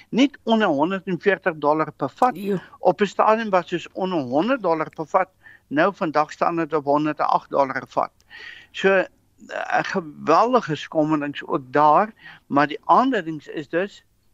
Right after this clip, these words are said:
Speaker 1: dat brandstofpryse hier in Suid-Afrika gaan styg.
Speaker 2: Hmm.
Speaker 1: Hierdie kommoditeitspryse gaan styg, want baie van ons kommoditeitspryse word gekoppel aan die internasionale pryse.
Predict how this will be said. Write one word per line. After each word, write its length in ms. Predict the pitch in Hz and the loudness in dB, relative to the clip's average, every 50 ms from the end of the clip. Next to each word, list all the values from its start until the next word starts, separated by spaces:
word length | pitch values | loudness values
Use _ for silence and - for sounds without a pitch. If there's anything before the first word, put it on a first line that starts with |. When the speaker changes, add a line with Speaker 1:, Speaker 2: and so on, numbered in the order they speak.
| _ _ _ | _ _ _
Speaker 1:
dat 240 | - 139 131 123 113 | -8 -8 -8 -8 -8
brandstofpryse 840 | - 135 131 151 185 208 - 240 214 185 - - 190 180 180 - 196 | -6 -4 -2 -2 -2 -2 -2 -4 -4 -4 -4 -4 -4 -4 -6 -4 -4
hier 100 | 170 151 | -4 -4
in 160 | 156 151 143 | -4 -6 -6
Suid-Afrika 680 | - - 147 - - - 151 - 175 - - 170 160 156 | -6 -6 -4 -2 0 0 -2 -2 -6 -8 -8 -6 -6 -4
gaan 160 | 160 165 156 | -4 -6 -6
styg. 380 | - - 190 185 196 190 _ _ _ | 0 2 2 2 2 0 _ _ _
Speaker 2:
Hmm. 340 | - 151 143 139 139 135 - _ _ - | -4 -2 -2 -2 -2 -4 -8 _ _ 0
Speaker 1:
Hierdie 220 | 131 147 151 170 | 2 2 2 2
kommoditeitspryse 1120 | - 165 160 160 156 156 147 - - 196 196 226 - - - - 190 170 156 - 170 151 | 2 2 2 4 2 2 0 0 0 0 0 0 -2 -4 0 2 2 2 0 -2 -8 -6
gaan 220 | - 160 147 143 | -4 -4 -4 -4
styg, 340 | - - - - 190 208 202 - | -6 -4 -2 -2 0 0 -2 0
want 260 | - 151 143 135 - - | -2 -2 -2 -4 -8 -14
baie 440 | - 135 123 - 127 147 180 214 202 | -18 -6 0 2 4 4 2 2 0
van 180 | - 196 185 - | -2 -4 -4 -4
ons 260 | - 180 190 196 - | -4 -2 -2 -2 -4
kommoditeitspryse 1080 | - 185 165 151 143 151 147 _ - 175 160 151 - - - 156 156 143 - 165 151 | -4 -4 -4 -4 -4 -8 -12 _ -2 0 0 0 -2 -2 -2 0 0 -2 -2 -6 -2
word 280 | 135 143 165 175 - - | 2 4 4 4 2 -2
gekoppel 540 | 175 165 - - 277 285 - - 196 175 - | -12 -10 0 2 2 4 4 4 2 0 2
aan 180 | - 185 180 180 | 2 0 0 0
die 140 | 175 202 - | -2 -4 -6
internasionale 880 | - 175 - 185 165 160 151 143 - - 156 143 135 135 139 143 147 | -6 -2 0 0 0 0 -2 -4 -4 -4 0 2 2 4 4 2 -2
pryse. 480 | - - - 131 123 117 - - 107 | -2 -2 0 0 0 -2 -6 -14 -18